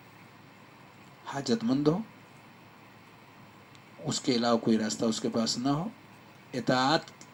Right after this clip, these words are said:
या मुबाह काम की वजह से उसने ये बोझ अपने ऊपर लिया हो, कर्ज की ये रकम।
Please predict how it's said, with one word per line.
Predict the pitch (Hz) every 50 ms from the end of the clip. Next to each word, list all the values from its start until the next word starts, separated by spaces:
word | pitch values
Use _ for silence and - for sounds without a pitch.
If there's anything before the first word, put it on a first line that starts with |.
| - - -
या | 117 120 117
मुबाह | 117 117 113 113 123 131 143 143 131 - - -
काम | - 120 127 135 143 147 151 147 139 -
की | - - 143 135 127
वजह | 110 110 113 113 139 156 156
से | 151 - - 185 202 214 214 - - - - - - - - - - - -
उसने | - - - 143 143 143
ये | 147 139 120 127 - - - - - - 139 117
बोझ | 113 123 143 143 135
अपने | 135 131 - 139 139
ऊपर | 139 131 131 143 147 147 139
लिया | 127 123 135 143 147 147
हो, | 143 170 208 226 - - - - - - - - - - - - - - - - - - - - - - - - - - - -
कर्ज | 123 127 123 123
की | - 135 135
ये | 139 139
रकम। | 135 - 151 156 185